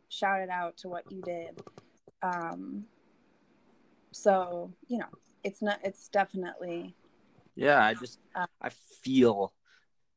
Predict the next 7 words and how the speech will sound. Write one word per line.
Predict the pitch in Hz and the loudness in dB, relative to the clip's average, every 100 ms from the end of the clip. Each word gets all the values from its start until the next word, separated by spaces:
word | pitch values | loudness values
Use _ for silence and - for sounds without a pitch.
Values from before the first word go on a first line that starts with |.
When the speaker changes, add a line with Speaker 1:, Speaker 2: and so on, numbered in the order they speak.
| _ _ _ _ - - - 87 - | _ _ _ _ -20 -16 -12 -8 -2
Speaker 2:
uh, | 107 | 0
so | 113 120 | 2 6
that, | 127 131 117 - - | 8 8 4 -4 -4
I | 107 | -2
guess | 110 110 - - | 0 0 -2 -2
the | 104 | -2
whole | 107 131 123 117 110 107 | 2 4 4 2 -2 -4